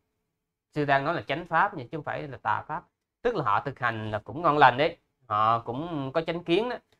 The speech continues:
cũng học giáo lý ngon lành đó. Nhưng mà đối diện với căn bệnh, đối diện với cái chết, họ sẵn sàng họ bỏ đạo. Bởi vì họ không chịu nổi cái sự tra tấn của bệnh,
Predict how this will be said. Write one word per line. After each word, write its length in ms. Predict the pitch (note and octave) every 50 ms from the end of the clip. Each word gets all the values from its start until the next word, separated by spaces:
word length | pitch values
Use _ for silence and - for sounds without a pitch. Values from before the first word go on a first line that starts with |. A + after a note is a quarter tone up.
| _ _ _
cũng 100 | - C3+
học 160 | D3+ C#3 - -
giáo 160 | C#3 C#3 D#3
lý 140 | D#3+ E3 F#3+
ngon 160 | G3+ D#3+ C#3+
lành 220 | C#3 C3+ A#2 A#2
đó. 100 | A#2+ C#3+ D#3 - _ _ _ _ _ _ _ _ _ _ _ _ _ _ _ -
Nhưng 300 | D3 D#3+ E3 E3 D#3+ D3+
mà 160 | C3+ A2+ A2
đối 220 | A#2 B2 D#3+ F3+
diện 340 | E3 C3 A2+ G#2+ A2 A2 A#2+
với 100 | D3+ E3+
căn 260 | E3 D#3+ C#3 C3+ C3
bệnh, 320 | A#2 G#2+ G2+ G#2 G#2+ A#2 B2+
đối 200 | C3+ D#3 F#3 E3
diện 160 | A#2+ G#2+ A2
với 100 | C#3 D#3
cái 160 | - E3 E3 -
chết, 220 | - F#3+ G#3+ G#3 -
họ 160 | A#2 G#2 G#2
sẵn 280 | - - A2 - D3+
sàng 180 | - D3+ A2+ A2+
họ 100 | A2 A2
bỏ 200 | G#2+ G2+ G#2+ C3
đạo. 340 | C3+ A2 G2+ G2 G2+ A2 A2+ _ _ _ _ _ _ _ _ _ _ _ _ _ _ _ _ _ _ _ _ _ _ _ _ _ _ _ _ _ _ _ _ _ _ _ _ _ _ _ _ _ _ _ -
Bởi 100 | - D#3
vì 120 | D#3 D#3 C3
họ 180 | B2 G#2+ A2
không 300 | A2 - F3+ E3 E3 D#3+
chịu 200 | E3 B2 A2+ A2+
nổi 420 | A#2 A2+ F#2+ G2+ A#2+ D#3+ G3+ A3 G#3 - _ _ _ _ _ -
cái 100 | E3 E3
sự 160 | - - G#2
tra 220 | G#2+ - D3 B2+ C3+
tấn 220 | - D3 E3 F#3+
của 100 | - D#3
bệnh, 140 | C3 A2